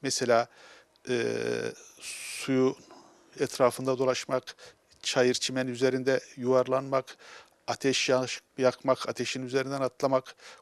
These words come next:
kutsal mekanları ziyaret etmek, özellikle atalar kültüne bağlı olarak mezarlıkları ziyaret etmek gibi şeyler yapılıyordu. Günümüzde ise bu inanç unsurları zayıfladığı için daha çok profan, yani günlük eğlenceye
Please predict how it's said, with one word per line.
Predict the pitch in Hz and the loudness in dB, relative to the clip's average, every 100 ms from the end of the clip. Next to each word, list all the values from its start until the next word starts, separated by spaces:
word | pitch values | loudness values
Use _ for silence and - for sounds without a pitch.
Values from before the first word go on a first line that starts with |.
| _ | _
kutsal | - - 131 | -4 2 2
mekanları | 131 - 131 135 135 | 2 0 0 2 0
ziyaret | 123 135 131 131 - | 2 4 4 2 -4
etmek, | - 135 - | -4 -4 -4
özellikle | 139 123 135 127 - | -4 -2 -2 -2 -2
atalar | 123 139 131 127 | 0 0 -2 -2
kültüne | 135 127 135 131 123 | -6 -8 -4 -2 2
bağlı | 127 131 | 4 4
olarak | 131 123 - | 0 0 -2
mezarlıkları | 123 120 131 127 - 131 | -4 0 0 -2 -4 -2
ziyaret | 127 127 131 - | 2 2 2 -2
etmek | 113 - 143 | -6 -6 -6
gibi | - 131 | -6 -6
şeyler | - 139 131 170 - _ _ - | -2 0 4 2 2 _ _ 0
yapılıyordu. | 127 - 139 131 101 - - - - - - - | 0 2 2 4 2 -2 -16 -20 -20 -20 -20 -6
Günümüzde | 135 143 151 165 | -4 -2 -4 -2
ise | 240 - 95 - - _ - | -2 2 0 -2 -12 _ -10
bu | - | -8
inanç | 123 135 202 - | -4 -2 -2 -4
unsurları | 151 - 139 131 127 123 - | -6 -4 -4 0 0 -2 -8
zayıfladığı | - - 131 139 151 156 233 | -4 2 4 2 -2 -2 -2
için | 214 - - _ | -2 -4 -8 _
daha | 160 156 | -4 -4
çok | - 175 - | -2 -6 -2
profan, | 147 147 151 101 - - _ | 0 2 2 -2 -4 -20 _
yani | 139 120 123 | 0 0 -2
günlük | 120 151 156 202 - | -6 -6 -4 -6 -4
eğlenceye | 147 151 160 165 170 175 185 | -2 0 0 0 2 4 4